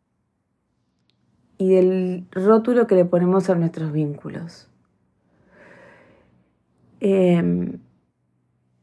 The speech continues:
yo puedo tener buena onda con muchísima gente, puedo ir a comer con un grupo, puedo ir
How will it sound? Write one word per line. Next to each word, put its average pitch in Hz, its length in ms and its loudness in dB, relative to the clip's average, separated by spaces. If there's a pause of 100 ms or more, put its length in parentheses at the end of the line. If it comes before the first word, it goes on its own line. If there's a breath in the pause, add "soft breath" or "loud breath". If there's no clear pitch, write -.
(320)
yo 220 260 2
puedo 226 200 4
tener 190 440 -2 (220)
buena 226 520 0
onda 233 320 0
con 175 140 -4
muchísima 175 560 -2
gente, 196 580 -2 (140)
puedo 208 200 4
ir 208 140 6
a 175 100 2
comer 170 600 0 (220)
con 156 200 -12
un 156 160 -4
grupo, 175 540 0
puedo 202 340 4
ir 214 520 2